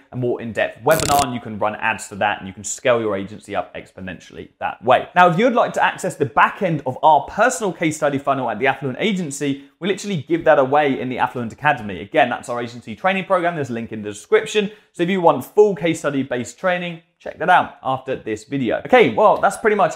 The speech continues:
it for today. If you wanna continue learning right now, I would recommend going ahead and watching our S M M A niches video. There'll be links in the description for this. And also our S M M A outreach video, where you will learn more about how you can get sales for your new agency or for your existing agency, how you can prove,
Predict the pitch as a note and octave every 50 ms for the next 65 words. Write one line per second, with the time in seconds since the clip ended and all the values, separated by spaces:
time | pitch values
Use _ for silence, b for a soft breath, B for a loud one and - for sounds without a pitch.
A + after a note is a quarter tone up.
0 | - - F3+ E3+ - - E3 D#3 C#3+ C#3 C#3 C3+ E3 D#3 D3 B2+ A#2 - - D3+
1 | D3 E3 E3+ G#3+ A3 G#3+ G#3+ F#3+ F3+ - - G#3+ G3+ F#3+ F#3+ F3+ C#3+ B2+ D#3 D#3+
2 | F3+ F3 F3+ F3 D#3 D3+ D3 - C#3 C#3 C3+ G#2+ B2 C#3+ C3+ D3 E3+ F#3 F3+ F3+
3 | F3+ E3 D#3 C3+ D3+ D#3 E3 E3 D#3+ D3+ D3 C#3+ - C3 C3 C3 - - - B2+
4 | B2 A#2+ A#2 - - D#3+ F#3 F#3 - A3 A3 G#3+ G3+ G3+ G3 G3 F#3 - C3+ B2
5 | A#2+ C#3+ F3+ F3+ - - E3 D3 D3+ F3 E3 E3+ E3+ E3 D#3+ C#3 B2 - A#2+ B2
6 | C3+ C#3 C3 - C3 A2+ G2 - - E3 D3+ - - C#3 C3 B2+ C#3 C3+ C3+ C3+
7 | - b b b b b b b F3 G3 G3 F#3+ - - - E3 E3+ D#3+ - E3+
8 | D3+ C#3 C3 C3+ C3 - C3 C3 - - B2+ B2 B2 B2 A#2+ A2+ - - - -
9 | D#3+ E3+ D#3 D#3 D#3 D3 - - C3 C#3+ C#3+ C#3+ C#3 C#3 C3+ A#2 C#3+ D#3+ F#3+ F#3
10 | F3 D#3 D3+ C#3 A#2 A#2 A#2 A#2 A#2 - - G#2+ G#2 A#2 C3+ C#3 C#3 - A2+ A2+
11 | A#2 A#2 - - - B2 A#2+ A#2+ A2+ A2+ A#2 G#2 A2 - - - - A2 G#2+ G#2
12 | G2+ - b b b b b - D#3 D#3+ E3 E3 - C3 B2 A#2 A#2 B2+ D3 D#3
13 | D#3 C#3+ D3 C#3 C#3+ - - - - C3 C3+ - _ - G#3+ B3+ C4+ A#3 G#3+ G#3
14 | G#3+ E3 D#3 D3 D3 D3 - - C#3 A#2+ A#2+ A2 A2 C3 C3 - - A#2+ - A#2
15 | G#2+ A2+ F#2 F#2+ A2 G#2+ G#2 A2+ A2 G2+ A2 G#2+ G2 - - B2+ A#2+ A#2+ A#2